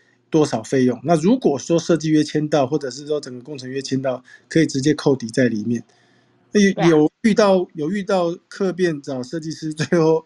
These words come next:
Speaker 1: 一两年后交屋，没有找那个设计师做，也有可能。
Speaker 2: 呃，那，那我们目前是，我们是都先签在一起，因为我们觉得这样子其实也不会造成下一个人的困扰。<laughs>
Speaker 1: 哎，也对吼，你这样子，如果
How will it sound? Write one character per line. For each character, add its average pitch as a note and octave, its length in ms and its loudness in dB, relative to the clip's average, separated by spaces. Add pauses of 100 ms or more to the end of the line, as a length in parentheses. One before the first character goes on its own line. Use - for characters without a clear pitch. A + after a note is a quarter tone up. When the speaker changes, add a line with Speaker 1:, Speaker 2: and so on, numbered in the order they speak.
Speaker 1:
一 F3+ 100 0
两 C#3 160 -2
年 C#3 160 -4
后 D#3 160 0
交 D3+ 240 -2
屋， D#3 200 0 (120)
没 D3 80 -6
有 D3+ 120 -2
找 B2 180 -8
那 C#3 80 -10
个 C#3 100 -8
设 D3 140 -4
计 C#3 80 0
师 C3 180 -10
做， C3 200 -2
也 B2 60 0
有 C3 120 2
可 - 160 -10
能。 - 100 -20 (840)
Speaker 2:
呃， F#3 420 -6 (140)
那， D4+ 140 -4
那 D4+ 140 -6
我 F#3+ 140 -6
们 F#3 80 -10
目 A#3+ 180 -6
前 F#3 220 -8
是， G#3+ 280 -6
我 E3 100 -8
们 D#3+ 100 -12
是 G#3 100 -10
都 G3 180 -2
先 F3+ 500 -10
签 F3 360 -10
在 E3+ 200 -6
一 D3+ 100 -10
起， - 180 -16
因 F#3 100 -8
为 A#3 60 -6
我 G3 80 -6
们 D#3 100 -12
觉 F3+ 120 -8
得 F3 120 -6
这 F#3+ 120 -8
样 F3 120 -8
子 E3 120 -10
其 E3 160 -10
实 B2+ 340 -10 (380)
也 G3+ 100 0
不 G3 100 -4
会 B3+ 120 0
造 B3+ 180 -2
成 G3 160 -8
下 A#3 280 -6
一 G#3 180 0
个 - 180 -4
人 D#3 160 -8
的 D#3+ 160 -10
困 E3 420 -6
扰。 - 200 -18
<laughs> G#3+ 160 -6
Speaker 1:
哎， D#3 100 0
也 C3+ 280 2
对 D#3 220 4
吼， C3+ 220 -4
你 C3 100 -4
这 F#3+ 100 0
样 G3+ 140 4
子， F3 160 0
如 E3 100 -2
果 G#3+ 100 2